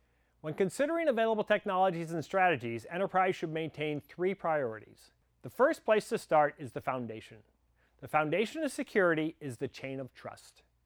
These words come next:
There are many technologies available today to help establish a hardware-based root of trust, such as Intel Trusted Execution Technology, Trusted Platform Modules, or T P Ms, and Intel Software Guard Extensions, or Intel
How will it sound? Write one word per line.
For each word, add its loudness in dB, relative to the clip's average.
There 0
are 4
many 2
technologies 0
available 2
today 0
to -16
help 0
establish -4
a -6
hardware-based 0
root 0
of -8
trust, -6
such 0
as -2
Intel -2
Trusted -2
Execution -4
Technology, -8
Trusted 0
Platform 2
Modules, -2
or -2
T -6
P -6
Ms, -6
and -6
Intel 2
Software 0
Guard 2
Extensions, -4
or -6
Intel -2